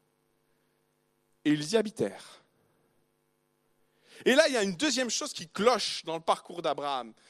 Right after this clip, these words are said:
Non seulement Abraham part avec son père, avec toute la famille, ce qu'il ne devait pas faire,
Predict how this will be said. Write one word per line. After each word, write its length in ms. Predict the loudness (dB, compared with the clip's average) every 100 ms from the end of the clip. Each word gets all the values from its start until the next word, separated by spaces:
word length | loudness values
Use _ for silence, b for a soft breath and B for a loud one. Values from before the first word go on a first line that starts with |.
| b b
Non 120 | -2 -2
seulement 420 | 0 -2 0 0
Abraham 460 | 0 -2 -2 -2 -4
part 360 | 2 4 4
avec 260 | 2 2 -2
son 220 | -6 -8
père, 340 | -2 0 0 -2
avec 360 | -2 -2 -6 0
toute 260 | 0 2
la 120 | -2
famille, 580 | 0 0 0 -2 -6 -10 _ _ _ _ -14
ce 120 | -10
qu'il 280 | -8 -8 -6
ne 100 | -4
devait 260 | -4 -4 -4
pas 160 | -6
faire, 280 | -4 -2